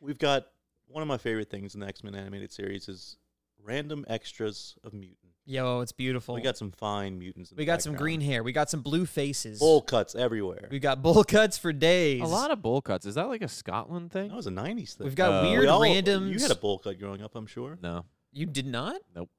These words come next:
Speaker 1: You never had one? I,
Speaker 3: Not
Speaker 1: I have
Speaker 3: once.
Speaker 1: photographic evidence of
Speaker 2: I don't
Speaker 1: bowl
Speaker 2: think
Speaker 1: cuts.
Speaker 2: I ever actually had one, but my brother
Speaker 3: I'm pretty
Speaker 2: did.
Speaker 3: sure I didn't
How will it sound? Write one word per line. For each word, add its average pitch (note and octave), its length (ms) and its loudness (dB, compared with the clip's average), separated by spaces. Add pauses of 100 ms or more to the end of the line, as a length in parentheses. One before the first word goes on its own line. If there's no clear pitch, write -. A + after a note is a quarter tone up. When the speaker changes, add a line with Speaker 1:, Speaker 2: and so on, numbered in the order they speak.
Speaker 1:
You A#2 80 -14
never B2 260 2
had G#2+ 220 4
one? - 160 -6
I, A2+ 40 2
Speaker 3:
Not - 160 0
Speaker 1:
I C#3 100 4
have E3+ 100 4
Speaker 3:
once. E2+ 160 -4
Speaker 1:
photographic A2 500 -4
evidence G2+ 360 -6
of - 40 -8
Speaker 2:
I A3 40 -4
don't D4+ 80 -4
Speaker 1:
bowl - 80 -4
Speaker 2:
think D4 100 -4
Speaker 1:
cuts. C#3+ 120 -2
Speaker 2:
I E3 100 0
ever D#3+ 260 0
actually C#3+ 380 -4
had C3+ 160 0
one, C3+ 140 -4
but C3 120 -6
my C#3 140 -4
brother D3+ 300 0
Speaker 3:
I'm B2 40 -4
pretty G#2 200 0
Speaker 2:
did. F#2+ 100 -4
Speaker 3:
sure F#2 200 -4
I E2 100 -4
didn't D#2+ 360 -10